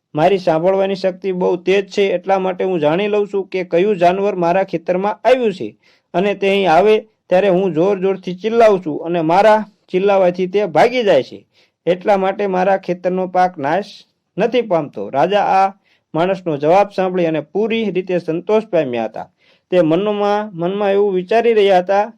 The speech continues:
કે માણસ ભલે આંધળો હોય, પરંતુ આ તો બહુ જ્ઞાની માણસ છે.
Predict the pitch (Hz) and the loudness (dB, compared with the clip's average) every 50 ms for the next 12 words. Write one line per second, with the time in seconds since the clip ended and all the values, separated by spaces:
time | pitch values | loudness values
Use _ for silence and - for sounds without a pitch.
0 | _ _ - 202 190 143 120 120 127 143 175 202 220 214 - _ - 156 175 214 | _ _ -2 0 0 0 0 -2 -2 0 0 0 0 0 -2 _ -2 0 2 4
1 | 233 233 220 214 196 190 190 180 147 123 120 104 90 82 - _ _ _ _ _ | 4 4 4 4 2 2 2 0 0 0 -2 -4 -6 -8 -12 _ _ _ _ _
2 | _ _ - 175 185 208 220 214 220 202 180 175 170 185 196 214 208 220 214 196 | _ _ 2 2 4 4 2 0 0 0 2 4 4 4 4 2 2 0 -2 0
3 | 190 208 214 202 180 165 170 175 185 220 240 269 269 247 220 190 175 160 139 - | 2 2 2 2 2 0 0 0 2 2 0 0 0 0 0 0 0 -2 -4 -6
4 | - 110 101 127 | -8 -12 -12 -12